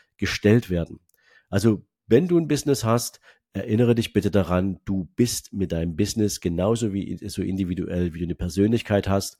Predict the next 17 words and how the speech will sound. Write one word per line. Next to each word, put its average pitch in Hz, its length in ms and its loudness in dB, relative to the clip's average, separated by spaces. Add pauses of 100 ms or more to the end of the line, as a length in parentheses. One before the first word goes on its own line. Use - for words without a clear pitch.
(280)
Und 98 200 -2
wenn 120 180 4
du 131 120 0
dich 110 200 -4
schon 101 220 0
dafür 92 300 -2
entscheidest, 104 640 0
dein 82 140 -2
persönliches 98 560 0
Wachstum 101 360 -2
oder 82 140 -4
deine 85 240 -2
Entwicklung 92 560 -2
mit 87 120 -8
einem 92 220 -4
externen 107 520 -4
Berater, 117 680 -2